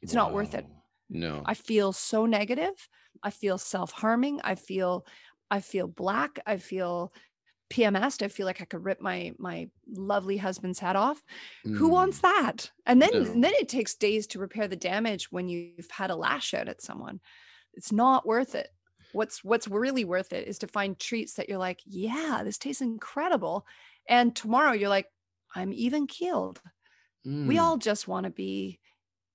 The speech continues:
Speaker 1: we just wanna be in love with the people around us. <laughs>
Speaker 2: We, you know,
Speaker 1: And
Speaker 2: we,
Speaker 1: it's
Speaker 2: we need it today, don't we? We just
Speaker 1: Yeah.
Speaker 2: yeah. And, and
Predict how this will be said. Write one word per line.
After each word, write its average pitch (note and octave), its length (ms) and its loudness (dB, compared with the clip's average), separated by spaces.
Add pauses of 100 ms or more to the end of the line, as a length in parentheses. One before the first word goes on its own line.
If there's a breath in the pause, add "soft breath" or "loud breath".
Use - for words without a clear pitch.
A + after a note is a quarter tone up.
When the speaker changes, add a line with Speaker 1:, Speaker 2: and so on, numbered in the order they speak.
(160)
Speaker 1:
we A3 100 -2
just D4 280 -6
wanna G3 220 0
be F#3+ 240 -6
in F#3+ 220 -4
love F3+ 340 -4
with F#3 100 -10
the F3 60 -10
people F#3 320 -10
around F3 340 -6
us. - 340 -12 (100)
<laughs> - 380 -12
Speaker 2:
We, F3 240 4
you G3+ 140 8
know, G3 120 8
Speaker 1:
And F3+ 40 8
Speaker 2:
we, F3+ 200 4
Speaker 1:
it's - 120 -6 (220)
Speaker 2:
we F3+ 160 4
need G#3+ 240 8
it - 160 2
today, F2 420 -2 (100)
don't C3+ 220 2
we? G#3+ 160 4
We D3 180 2
just C4+ 200 4
Speaker 1:
Yeah. B3+ 320 4
Speaker 2:
yeah. C#3+ 480 2
And, D3+ 300 4
and D3+ 260 2